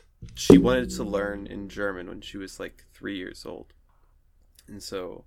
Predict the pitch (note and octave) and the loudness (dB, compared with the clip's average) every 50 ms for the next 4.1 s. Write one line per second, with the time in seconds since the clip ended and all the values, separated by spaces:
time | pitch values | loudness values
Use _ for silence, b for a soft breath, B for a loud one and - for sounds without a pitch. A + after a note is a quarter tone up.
0 | _ _ _ _ _ _ _ _ _ _ _ _ _ _ - - - - - - | _ _ _ _ _ _ _ _ _ _ _ _ _ _ -16 -16 -16 -18 -20 -20
1 | - - _ - - - - G2+ G2 - - F2 - - F2 - - - - - | -20 -20 _ -20 -20 -16 -16 -16 -14 -16 -18 -20 -14 -14 -14 -14 -14 -16 -18 -18
2 | - - - - - - - - - - _ _ _ _ - - F#2 F2 C2+ - | -18 -18 -20 -18 -18 -18 -20 -20 -20 -20 _ _ _ _ -20 -16 -16 -14 -14 -14
3 | - - G#2 F#2+ F2 - - F2+ F2 - - - - - G2 - - - - - | -16 -16 -16 -16 -14 -14 -12 -12 -12 -12 -14 -16 -14 -14 -14 -14 -14 -18 -18 -18
4 | - | -20